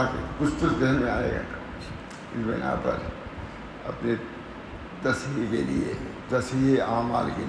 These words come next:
لیے، تصحیح اخلاق کے لیے، تصحیح معاشرے کے لیے بھی اللہ کا ذکر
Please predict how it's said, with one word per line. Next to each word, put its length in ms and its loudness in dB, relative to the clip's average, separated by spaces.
لیے، 180 -6
تصحیح 500 4
اخلاق 500 6
کے 60 -4
لیے، 240 -4
تصحیح 480 6
معاشرے 540 6
کے 100 4
لیے 80 4
بھی 100 4
اللہ 220 4
کا 200 4
ذکر 220 0